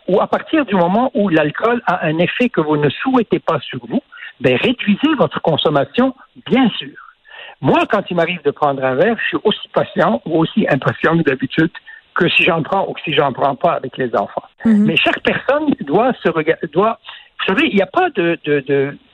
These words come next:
Speaker 1: c'est pas de la moquette, là, mur à mur, là, tout le monde la même chose. Chaque personne doit décider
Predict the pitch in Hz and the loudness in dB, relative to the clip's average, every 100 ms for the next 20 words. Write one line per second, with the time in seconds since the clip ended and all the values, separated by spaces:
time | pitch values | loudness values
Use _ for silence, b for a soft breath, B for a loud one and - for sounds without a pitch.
0 | - 202 - 381 - 170 170 - 208 - | -4 -4 0 -2 2 2 0 0 -2 0
1 | 156 143 151 185 208 160 185 220 190 175 | -6 -6 -2 2 2 0 0 0 0 -2
2 | - 185 190 151 143 135 135 139 - - | -2 -2 -2 0 -2 -2 -10 -12 -14 -18
3 | _ B B B - - 320 - - 214 | _ B B B -6 -2 0 -2 -2 -2
4 | - 247 269 269 - 151 151 208 - 196 | 0 0 0 -2 -2 0 0 0 -4 -4
5 | 226 | -2